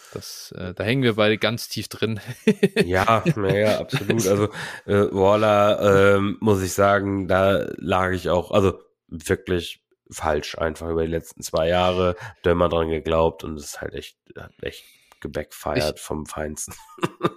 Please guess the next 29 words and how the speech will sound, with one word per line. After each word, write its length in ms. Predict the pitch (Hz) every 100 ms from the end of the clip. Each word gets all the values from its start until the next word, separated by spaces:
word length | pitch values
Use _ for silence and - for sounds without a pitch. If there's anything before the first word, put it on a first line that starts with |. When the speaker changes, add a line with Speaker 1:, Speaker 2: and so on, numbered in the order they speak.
| _
Speaker 1:
Ich 80 | -
frag 440 | - 117 139 220 -
mich 220 | 143 123
wirklich, 340 | 156 - 120
ob's 220 | - - -
eine 80 | 113
falsche 400 | 123 131 - -
Evaluation 960 | 117 117 110 107 - - 120 156 160
war, 220 | 139 135
process-wise, 1200 | 131 - 127 156 - 127 - 117 120 120 120 117 -
ob 160 | -
man 200 | 113 107
da 400 | 104 104 107 104 - - - _ -
nicht 260 | 120 -
gesehen 520 | 117 101 110 139 147
hat, 240 | 127 123 -
dass 180 | 104 -
der 160 | 113
eigentlich 580 | 95 113 110 107 104 -
zu 140 | - 101
sch-, 360 | - - -
also 220 | - 110 -
schlechter 520 | - 127 - 117 107
war, 220 | 110 117
als 160 | 110 110
er 60 |
gespielt 500 | 104 - - 143 135
hat, 280 | 127 113 -
weil 360 | 107 107 104